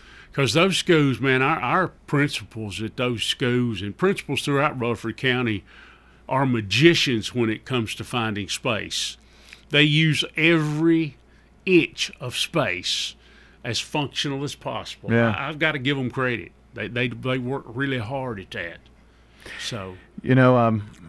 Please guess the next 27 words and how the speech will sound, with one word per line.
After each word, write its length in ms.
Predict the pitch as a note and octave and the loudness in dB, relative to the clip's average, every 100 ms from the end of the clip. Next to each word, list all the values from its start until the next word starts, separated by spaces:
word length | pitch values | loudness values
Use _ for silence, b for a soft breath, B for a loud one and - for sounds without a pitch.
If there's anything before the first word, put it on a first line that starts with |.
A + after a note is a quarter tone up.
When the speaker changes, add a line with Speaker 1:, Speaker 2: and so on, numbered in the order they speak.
| - | -12
Speaker 2:
with 480 | D3 B2 B2 - - | 0 4 4 4 -10
the 540 | - - E4 - F#2 | -14 -10 -10 -10 -4
growth 400 | A2+ B2+ C#3 D3 | 0 6 6 4
we're 200 | A2+ A2 | 2 0
seeing, 520 | G2+ - D#3 E3 C3 A2 | 0 4 6 6 6 4
you 100 | A2+ | 4
know, 300 | A2+ A2+ G2 | 6 4 2
a, 460 | - D2+ G2 - A#2 | -4 -10 -12 -12 -14
a 40 | |
thousand 680 | - - A#2 C#3 B2 A#2+ A2 | -6 2 4 4 2 0 0
students 600 | - C#3+ D3+ C#3+ A2 - | 2 6 6 6 4 -2
or 100 | G#2+ | -4
so 540 | - - C3+ C3 A#2+ G#2 | -2 4 6 6 2 -2
per 220 | - B2+ | -2 0
year, 600 | A2 A#2+ D3 C#3+ A2+ A#2 - | 0 4 6 6 6 4 2
and 600 | B2+ B2 A#2 A2+ A2 G#2+ - - - - | 2 4 4 2 0 -2 -10 -20 -20 -20
a 140 | - - | -14 -10
thousand 500 | - A#2 D#3 B2 A2+ | 2 4 4 2 -2
students 760 | - D3 F#3+ D#3 A#2+ - - - | 2 6 6 6 2 0 -6 0
is 640 | C3+ A#2+ A#2 A#2 G2+ - - _ _ - E2+ - G#2 | 2 4 4 2 0 -6 -12 _ _ -18 -16 -16 -14
the 100 | G2 | -8
size 400 | A#2+ C3+ B2+ C3 | -4 2 4 4
of 320 | A2+ G#2+ - - _ - - _ _ _ _ _ | 2 -2 -4 -18 _ -20 -20 _ _ _ _ _
a 160 | G#2+ - | -12 -4
full 320 | D#3 D#3 C#3+ | 4 6 6
elementary 540 | C#3 A2+ D3 F#3 F#2 | 6 6 4 4 0
school. 420 | - - F#2+ E2 | -2 -2 -4 -4